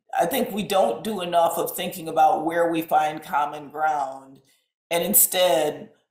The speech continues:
um, go to our corners and think by continuing to insist on what we believe and think that that's what's going to convince people versus starting from where we all have a common belief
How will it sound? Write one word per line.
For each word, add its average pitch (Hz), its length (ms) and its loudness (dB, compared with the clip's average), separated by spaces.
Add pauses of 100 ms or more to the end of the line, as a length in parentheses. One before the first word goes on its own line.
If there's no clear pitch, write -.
(200)
um, 151 640 4 (180)
go 190 220 2
to 170 200 0
our 156 200 2
corners 151 840 -2 (240)
and 165 160 -6
think 196 260 -4
by 156 220 4
continuing 180 840 -4
to 165 140 -2
insist 180 600 2
on 156 560 2 (1000)
what 180 440 -2
we 226 260 -2
believe 156 760 -2
and 170 180 -4
think 190 240 -8
that 180 200 -8 (360)
that's - 380 4
what's 185 180 -4
going 165 180 -4
to 156 60 -6
convince 160 460 -6
people 156 680 -6
versus 180 400 0
starting 170 480 2
from 156 240 -4
where 160 320 -4
we 151 240 -6
all 165 340 4
have 160 160 -2
a - 60 -12
common 160 480 -4
belief 139 480 -14